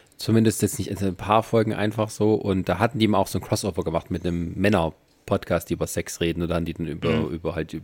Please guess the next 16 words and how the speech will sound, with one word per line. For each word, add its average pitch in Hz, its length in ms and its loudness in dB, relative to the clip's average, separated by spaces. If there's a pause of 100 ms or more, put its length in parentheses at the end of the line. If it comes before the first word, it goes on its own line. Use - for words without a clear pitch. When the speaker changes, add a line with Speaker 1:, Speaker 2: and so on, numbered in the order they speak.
Speaker 1:
so - 140 -6
das 87 160 -8
Thema, 82 520 0 (120)
sich - 160 -10
dann 80 200 -2
gegenseitig 82 500 -4
die, 80 160 -10 (560)
die 123 60 4
Bälle 117 340 6
zugeworfen. 87 580 -2 (140)
<laughs> - 800 -8 (800)
Dusch. - 400 2 (300)
Ähm, 123 460 10 (560)
<laughs> - 580 0
ja, 107 220 8
und, 104 300 2